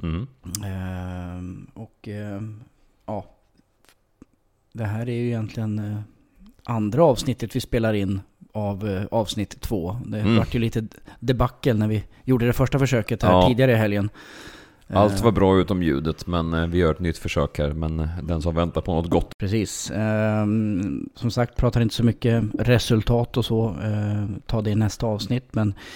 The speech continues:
Speaker 2: vi kan väl konstatera, det är bara att gratulera. I F K Nyköping har tar, säkrade seriesegern, division fyra.
Speaker 1: Ja, det var väl, eh, väntat att det skulle komma förr eller senare. Nu blev det ju här på lördagen hemma på Vallen i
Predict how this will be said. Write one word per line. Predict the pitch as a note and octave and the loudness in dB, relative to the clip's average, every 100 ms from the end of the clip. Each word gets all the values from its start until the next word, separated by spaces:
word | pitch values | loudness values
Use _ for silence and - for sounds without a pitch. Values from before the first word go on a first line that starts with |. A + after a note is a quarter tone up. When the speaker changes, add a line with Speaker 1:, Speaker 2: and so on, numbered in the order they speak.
| - | -8
Speaker 2:
vi | A2+ | -4
kan | A2 A2+ | 2 2
väl | A2+ | 2
konstatera, | A2+ A2 A2 G#2 A2+ | 0 0 0 2 2
det | |
är | G#2+ | 2
bara | A2 | 2
att | A2 | 4
gratulera. | A2 G#2+ G#2+ A2+ | 2 2 2 4
I | A2+ | 2
F | - | 2
K | A#2 | 4
Nyköping | A2+ G#2 G#2+ G#2 B2 A#2 A#2 A2+ | 6 6 4 4 6 6 4 0
har | G#2+ | 2
tar, | A#2 A#2+ A2 A2 A2+ A2 B2+ - - | 4 6 6 6 4 2 -4 -14 -6
säkrade | - A2+ - A2+ | 4 6 6 4
seriesegern, | G#2+ B2 G#2 A2 A2 B2+ A#2 | 6 6 6 4 4 4 4
division | A2+ G#2+ G#2 | 4 4 6
fyra. | A2 A2+ D3 - - - - | 6 4 0 -8 -20 -20 -2
Speaker 1:
Ja, | G2 A2 C3+ D#3 - | 4 4 4 0 -10
det | - F#2 G2+ | -6 0 2
var | F#2+ G2 | 2 2
väl, | F#2+ F#2+ F#2 | 2 0 2
eh, | F#2 F#2 | 0 2
väntat | F2+ D#2 E2 D#2+ | 0 -2 -2 -2
att | D#2 | -4
det | D#2+ | -6
skulle | F2 D2+ | -8 -6
komma | F2 D2+ D2+ G2 | -4 -2 -4 -6
förr | - F#2+ G#2 G2+ | 0 2 2 -4
eller | F#2 F#2 F2+ F#2 | -4 -2 -2 -4
senare. | - F2+ C2 C2+ | -4 -6 -4 -6
Nu | C#2+ E2+ | -4 -4
blev | E2+ E2 | -2 -4
det | E2 | -2
ju | E2+ E2 - _ _ _ _ | -2 -2 -6 _ _ _ _
här | - | -8
på | D2 D#2 D#2+ | -6 -6 -2
lördagen | F2 D#2 D2+ E2 | 2 4 4 0
hemma | D#2+ D#2+ | -2 -2
på | D2+ D#2 D#2 | -4 -6 -2
Vallen | E2+ D2 D#2 D#2+ | 0 0 -2 -4
i | - E2 | -4 -6